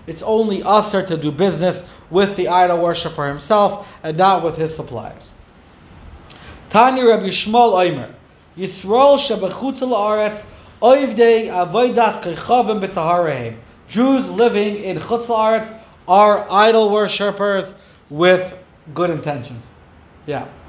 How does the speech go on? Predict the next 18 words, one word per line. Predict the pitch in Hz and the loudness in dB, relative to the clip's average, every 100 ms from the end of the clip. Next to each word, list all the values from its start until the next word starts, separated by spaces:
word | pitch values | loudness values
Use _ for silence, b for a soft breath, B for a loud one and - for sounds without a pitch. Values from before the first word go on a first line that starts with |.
| - B B B - | -20 B B B -6
Um, | 165 165 160 160 - - | 0 2 0 -4 -12 -12
I'm | 160 | -6
happy | 156 180 180 165 | -2 -2 -2 -6
that | 160 147 151 | -6 -8 -6
not | 156 | -6
that | 151 | -6
many | 131 | -8
people | 143 127 | -10 -10
from | 123 | -8
chutz | 147 143 | -8 -4
la'aretz | 139 139 | -4 -4
listen | 135 113 110 | -8 -10 -10
to | |
this | 113 113 | -10 -6
shir. | 196 208 196 - B B B B | -2 -2 -4 -10 B B B B
Um, | 151 151 143 143 131 | 2 2 2 -4 -8
but | 156 | -6
yeah. | 151 113 | -4 -4